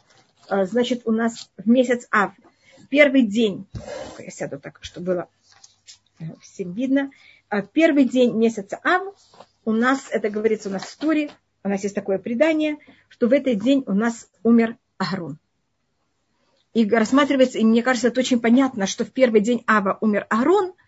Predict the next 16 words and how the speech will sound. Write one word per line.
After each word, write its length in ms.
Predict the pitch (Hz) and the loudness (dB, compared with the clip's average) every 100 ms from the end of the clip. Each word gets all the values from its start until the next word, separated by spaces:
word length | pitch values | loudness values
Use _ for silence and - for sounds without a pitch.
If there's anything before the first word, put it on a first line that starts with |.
| _ _ | _ _
с-, 240 | - - - | -20 -18 -8
э, 200 | 202 185 | -4 -2
брат 380 | 185 208 202 - | -2 -4 -6 -2
Муше, 420 | 240 233 415 233 - _ _ - - | -2 0 -2 -4 -6 _ _ -20 -6
потому 300 | 247 240 254 | -2 0 0
что 300 | 269 - 254 262 - | -2 0 -2 -2 -6
Аарон, 320 | 202 233 254 | -2 2 2
он 100 | 254 | 2
священник. 720 | 247 262 - 349 311 - - _ _ _ _ _ - | -2 -4 0 2 0 -4 -12 _ _ _ _ _ -4
И 100 | 233 | -2
как 240 | 247 269 | 2 4
у 40 | 269 | 4
нас 160 | 262 | 2
начинается 600 | 247 240 240 240 214 - 220 | 0 0 0 2 0 -4 -2
месяц 320 | 233 254 | -2 -4
Ав, 100 | - | -6